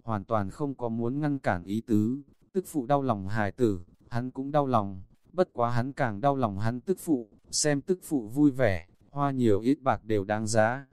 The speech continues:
tuy rằng hắn bạc không nhiều lắm, nhưng là hắn sẽ nỗ lực kiếm tiền cấp tức phụ hoa. Lâm Uyển Uyển kỳ thật cũng có cố ý xem Khương Gia Minh biểu tình,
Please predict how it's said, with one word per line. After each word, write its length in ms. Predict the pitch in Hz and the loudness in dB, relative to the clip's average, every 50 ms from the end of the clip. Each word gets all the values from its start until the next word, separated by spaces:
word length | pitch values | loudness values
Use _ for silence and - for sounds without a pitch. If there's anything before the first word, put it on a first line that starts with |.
| _ _ _ _ | _ _ _ _
tuy 160 | - 156 151 | 4 4 4
rằng 280 | 135 131 120 107 95 95 | 6 4 0 -2 -2 -2
hắn 240 | 104 113 117 139 147 | -2 -2 -2 0 0
bạc 160 | 156 131 104 - | -2 -2 -2 -4
không 300 | - - 151 147 143 131 | -6 -6 -4 -2 0 2
nhiều 200 | 123 113 98 98 | 2 2 2 2
lắm, 380 | 104 107 107 113 120 139 156 151 _ _ _ - 131 | 2 2 2 2 0 -6 -8 -10 _ _ _ -10 -2
nhưng 200 | 135 139 139 135 | 0 2 2 2
là 140 | 127 110 98 | 2 0 0
hắn 200 | 101 113 117 127 | 2 0 0 0
sẽ 200 | 123 - 135 135 | 0 0 0 0
nỗ 220 | 139 143 139 147 151 | -2 -2 -2 -2 0
lực 260 | 156 143 - _ - | 0 0 -2 _ -2
kiếm 200 | 120 117 127 139 | -2 -2 -2 -2
tiền 280 | - 160 139 110 95 | -2 -2 0 0 0
cấp 180 | 90 - 190 - _ - | -2 -4 -4 -4 _ -4
tức 120 | 190 - | -4 -4
phụ 220 | - - 156 123 113 | -2 -2 -4 -2 -2
hoa. 420 | 127 139 143 143 143 147 147 147 151 - _ _ _ _ _ _ - | -2 0 2 4 2 2 0 -4 -8 -16 _ _ _ _ _ _ -4
Lâm 260 | 123 135 143 147 143 | -2 0 0 0 2
Uyển 240 | 131 123 101 87 87 | 2 2 2 2 2
Uyển 220 | 98 107 95 85 87 | 0 0 0 0 -2
kỳ 200 | - 110 104 98 | -4 -4 -2 0
thật 180 | - 101 - _ | 0 0 -2 _
cũng 200 | - 135 139 139 | -6 -10 -10 -8
có 160 | - 120 113 | -6 -8 -8
cố 180 | 113 - 120 120 | -6 -4 -4 0
ý 200 | 117 117 117 117 | 2 2 4 4
xem 280 | 117 - 160 151 147 139 | 4 4 4 2 2 0
Khương 300 | - 156 151 147 139 131 | -2 -2 -2 0 0 0
Gia 200 | 127 143 139 135 | 2 2 2 2
Minh 320 | 139 143 147 147 143 139 | 2 2 2 2 2 2
biểu 160 | 131 131 101 87 | 2 2 2 2
tình, 360 | - 120 107 101 98 92 | 2 -2 -2 -2 -4 -8